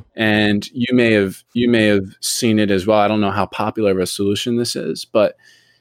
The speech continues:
going to college is free. Now, I know, I, I know that the, um, this is not a socialist thing. Like, like, hear me out. <laughs> Going to college is free,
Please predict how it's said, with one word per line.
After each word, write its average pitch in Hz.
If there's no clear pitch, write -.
going 135
to 175
college 139
is 151
free. 98
Now, 120
I 120
know, 123
I, 117
I -
know 117
that 120
the, 131
um, 113
this 110
is 120
not 123
a 120
socialist 117
thing. 101
Like, 101
like, 101
hear 123
me 139
out. 107
<laughs> -
Going 139
to 175
college 156
is 180
free, 113